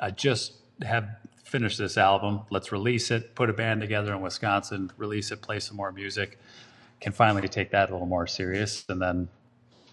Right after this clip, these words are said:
once I'm done with my fun, I'll go back to flying and all will be well. <laughs> Yeah. Um, so, I mean, fast forward two years, and we were, we were playing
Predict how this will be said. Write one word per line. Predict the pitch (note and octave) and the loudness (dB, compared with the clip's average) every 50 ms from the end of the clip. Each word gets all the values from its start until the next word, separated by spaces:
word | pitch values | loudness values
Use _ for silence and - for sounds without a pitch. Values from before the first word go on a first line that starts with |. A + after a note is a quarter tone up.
| _ _ - - - | _ _ -18 -8 2
once | - A2+ G#2+ - - | 4 4 6 6 4
I'm | A2+ G2+ | 0 2
done | F#2+ G2 G2 G2+ | 4 6 6 6
with | G2 F#2 - | 4 2 4
my | - G2 F2+ | 4 4 4
fun, | - - A2 G2+ G2+ G2 | 4 4 4 4 6 4
I'll | G2 F2+ | 4 0
go | F2+ - F#2+ | 0 0 0
back | F2 F#2+ F#2 F#2 F#2 - - | 2 4 4 4 2 0 -6
to | G#2+ | -6
flying | - G2+ F#2+ F#2 F#2+ G2 G2+ G2 F2+ | -2 0 2 4 4 2 2 0 -2
and | E2+ E2+ D#2+ - _ _ - - | -4 -8 -10 -14 _ _ -2 2
all | G2+ F#2 F#2 F#2 F#2+ | 4 4 4 2 -2
will | F#2+ F#2+ | -6 -6
be | F#2 G#2 G2+ F#2 | -4 -4 -4 -2
well. | F#2 G2+ A#2+ A#2 G2 - - - - - - D3+ - | -2 -2 -2 -2 -2 -4 -4 -4 -4 0 -2 -2 2
<laughs> | - G#3 - - | 2 2 2 6
Yeah. | - E3 - - - D3+ - - - - - - - - C#3+ C#3 C3+ B2+ A2+ - - - | 4 4 4 4 2 2 2 0 -4 -8 -6 -4 -4 -4 -4 -4 -4 -4 -4 -6 -4 4
Um, | - G2 G2+ G2+ G2+ G2 G2 G2 G2 F#2+ F#2 F2+ F2 - - - - _ _ _ _ _ - - - - _ _ | 8 10 10 12 10 10 10 10 8 8 6 2 -4 -8 -12 -20 -20 _ _ _ _ _ -14 -14 -14 -14 _ _
so, | - - - D3 C#3 C3+ C#3 C#3 C3+ C3+ C#3 C3 - - - - - - - | -2 2 6 8 10 10 10 10 8 8 6 4 0 -8 -12 -14 -12 -4 2
I | - | 4
mean, | C3 B2+ B2 A2+ | 6 6 6 4
fast | - - - D3 C#3+ C#3 C3+ A#2+ - - | 2 4 6 8 8 8 8 4 4 4
forward | B2+ B2 B2 A#2+ A2+ G2 - | 4 6 8 8 6 6 4
two | - C3 B2 | 0 2 2
years, | A2+ A2 A2 A#2 B2 B2 A#2 A2+ G#2+ G#2 F#2+ - | 4 4 4 4 6 6 6 6 6 4 2 2
and | G#2+ G2+ F#2+ F#2 F2+ F2+ - - - - | 2 2 2 2 0 -2 -4 -8 -10 -8
we | A2+ A2 A#2 A#2 | -4 -2 0 2
were, | A#2 A2+ A2 G#2+ G#2+ - - | 4 4 4 2 2 -2 -4
we | A#2+ A2+ A2 | 0 2 2
were | G#2+ G2+ | 2 2
playing | G2+ - A#2 A2+ A2 A2 G#2+ G#2 G2+ F#2+ | 0 2 4 4 4 4 2 0 -2 -6